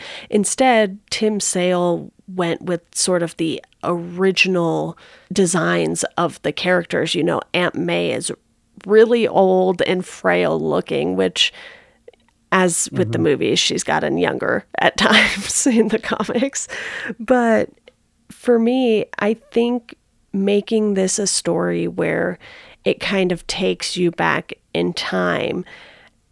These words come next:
Speaker 1: and then goes through Peter's life in a way where it's not, like, reset every X amount of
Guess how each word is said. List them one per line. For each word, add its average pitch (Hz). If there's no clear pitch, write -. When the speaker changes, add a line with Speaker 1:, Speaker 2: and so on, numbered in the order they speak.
Speaker 1:
and 202
then 185
goes 185
through 180
Peter's 196
life 175
in 185
a 170
way 175
where 165
it's -
not, 170
like, 156
reset 185
every 156
X -
amount 151
of -